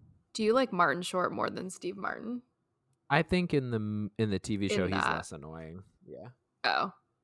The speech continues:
Speaker 1: I think Steve Martin's funny. I need to give that show another chance.
Speaker 2: Yes, you sure do, Sonny with the chance. And you only like
Speaker 1: <laughs>
Speaker 2: Steve Martin because of Cheaper by the Dozen.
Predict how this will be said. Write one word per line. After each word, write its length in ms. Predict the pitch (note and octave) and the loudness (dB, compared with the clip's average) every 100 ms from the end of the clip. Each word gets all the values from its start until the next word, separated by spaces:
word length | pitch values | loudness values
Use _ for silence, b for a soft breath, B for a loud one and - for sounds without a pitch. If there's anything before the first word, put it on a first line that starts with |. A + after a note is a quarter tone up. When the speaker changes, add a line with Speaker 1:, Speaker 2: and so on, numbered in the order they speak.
| - | 0
Speaker 1:
I 120 | D#4+ | 2
think 200 | A4 C#4 | 2 -2
Steve 260 | - - | -4 -6
Martin's 400 | - - - E3+ | -2 -2 -2 -8
funny. 500 | - F3 F3 C#3 E3 G#3 | -6 -6 -4 -6 -6 -4
I 140 | A#3+ | -2
need 160 | D4 C4+ | 0 0
to 80 | E3 | 0
give 160 | G#2+ E2+ | -2 -2
that 180 | F2 | -6
show 180 | - D#3+ | -4 -6
another 280 | G2+ F2+ F2+ | -6 -6 -6
chance. 560 | - G#2 A2+ F#3+ - - _ _ _ _ _ _ | -6 -6 -6 -6 -10 -12 _ _ _ _ _ _
Speaker 2:
Yes, 420 | C3+ A2+ G#2+ - | 2 2 2 -4
you 140 | G2+ F#2 | -4 -4
sure 260 | - F#2+ | 0 0
do, 240 | F2+ F2+ D#2+ | 0 -2 -4
Sonny 380 | - F2 E2+ | -2 -2 -2
with 140 | E2+ D#2+ | -2 -4
the 80 | D#2+ | -6
chance. 500 | - E2 E2 F2+ - | -4 -4 -4 -6 -6
And 180 | A2 A2 | -4 2
you 240 | A2 B2+ | 4 4
only 220 | D#3 C#3+ G#2 | 4 0 0
like 260 | F2+ F2+ | 0 -2
Speaker 1:
<laughs> 60 | - | -4
Speaker 2:
Steve 320 | - F#2 E2+ | -4 -4 -2
Martin 240 | F2+ E2 F2 | -2 -2 -4
because 300 | E2+ F#2 E2+ | -4 -4 -6
of 100 | D#2+ | -8
Cheaper 300 | - F2+ D#2+ | -6 -4 -4
by 160 | D#2+ | -6
the 100 | D2+ | -6
Dozen. 480 | D#2+ E2+ F2 F2+ F#2 | -6 -6 -4 -4 -6